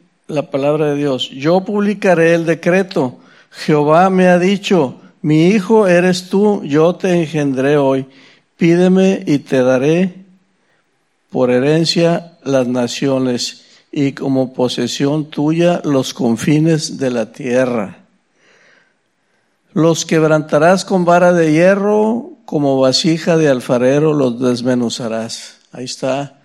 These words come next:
el Padre dándole autoridad al Hijo. Y, y, y el, el propósito de Dios, fíjense, en cuanto a autoridad, es que ante Jesucristo se doble toda rodilla.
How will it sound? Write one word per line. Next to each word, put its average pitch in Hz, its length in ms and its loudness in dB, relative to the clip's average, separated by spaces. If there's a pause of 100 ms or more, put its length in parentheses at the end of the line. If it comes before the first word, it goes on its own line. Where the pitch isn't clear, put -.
(260)
el 117 160 -10
Padre 127 640 -6 (520)
dándole 135 720 -6
autoridad 117 880 -4
al 117 220 -8
Hijo. 120 420 -8 (1160)
Y, 185 600 2
y, 160 40 -2 (200)
y 151 240 0
el, 147 240 0
el 147 200 -6
propósito 196 840 -4
de 160 200 -2
Dios, 175 760 -6
fíjense, 175 420 -8
en 151 80 -8
cuanto 139 320 -8
a - 20 -4
autoridad, 139 720 -2 (340)
es 165 260 -2
que - 340 -4
ante 143 840 -6 (520)
Jesucristo 180 800 -6
se 170 160 -8
doble 156 400 -6
toda 151 340 -8
rodilla. 120 720 -12